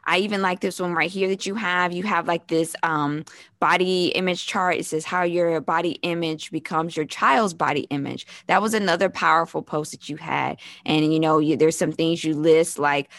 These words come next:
you know, what you would say is, "I need to lose ten pounds." And then what your child learns is, "I should be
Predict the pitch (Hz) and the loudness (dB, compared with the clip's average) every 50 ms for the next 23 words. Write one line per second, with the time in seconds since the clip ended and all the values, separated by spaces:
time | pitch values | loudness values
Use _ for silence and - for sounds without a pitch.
0 | - - - 151 165 160 156 151 143 143 143 151 165 170 151 - 139 156 185 214 | -20 -8 -4 -2 0 2 2 2 2 2 2 2 2 2 2 2 0 0 0 2
1 | 202 190 180 - - 185 170 160 156 151 - - 156 160 170 170 165 170 165 156 | 4 4 2 2 2 0 2 2 2 2 0 0 -2 0 0 0 0 0 0 0
2 | 170 165 160 156 - 185 156 151 147 - 202 185 175 160 156 151 160 156 160 156 | -2 -2 -2 -4 -6 -6 -6 -6 -6 -6 -4 0 0 0 0 -2 -4 -6 -4 -4
3 | 156 160 160 160 110 143 160 156 - - - 175 170 165 160 156 156 156 170 180 | -4 -2 -2 -2 -2 -2 -4 -4 -6 -6 -4 -2 0 0 0 -2 -2 -2 -2 -2
4 | 190 190 185 180 175 165 151 151 147 - - - - - 156 165 185 175 - 170 | -2 -2 -2 -4 -4 -2 -2 -4 -4 -6 -12 -20 -12 -6 -4 -4 -2 -4 -4 -8
5 | 156 - 165 175 165 160 156 160 156 | -8 -6 -4 -4 -2 0 0 -2 -4